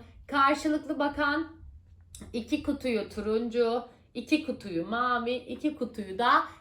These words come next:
yeşil renge boyadım. Sonraki sıradaki hangi daire var? Bu daire. En sonda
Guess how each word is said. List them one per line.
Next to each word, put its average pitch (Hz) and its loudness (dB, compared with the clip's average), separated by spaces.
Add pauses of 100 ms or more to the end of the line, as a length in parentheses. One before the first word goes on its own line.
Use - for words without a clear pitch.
(140)
yeşil 262 2
renge 214 0
boyadım. 214 0
Sonraki 330 2
sıradaki 226 2 (220)
hangi 285 4
daire 185 2
var? 214 0
Bu 220 -2
daire. 175 2
En 294 2
sonda 208 2